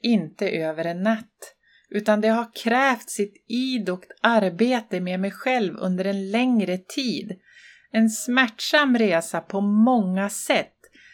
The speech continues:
men så väl värd varenda sekund.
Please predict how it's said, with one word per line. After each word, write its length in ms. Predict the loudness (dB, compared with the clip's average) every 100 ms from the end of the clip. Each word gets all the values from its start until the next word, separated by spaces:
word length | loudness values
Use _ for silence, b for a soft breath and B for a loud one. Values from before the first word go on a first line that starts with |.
| b b
men 240 | 4 4
så 260 | 4 -2 -4 -4 -4
väl 540 | 0 2 2 0 0 -4 -10 -6
värd 480 | -2 0 2 0 -2 -14 _ _ -2
varenda 800 | 0 0 2 2 2 0 -6 -6
sekund. 840 | -6 -8 -2 0 2 2 0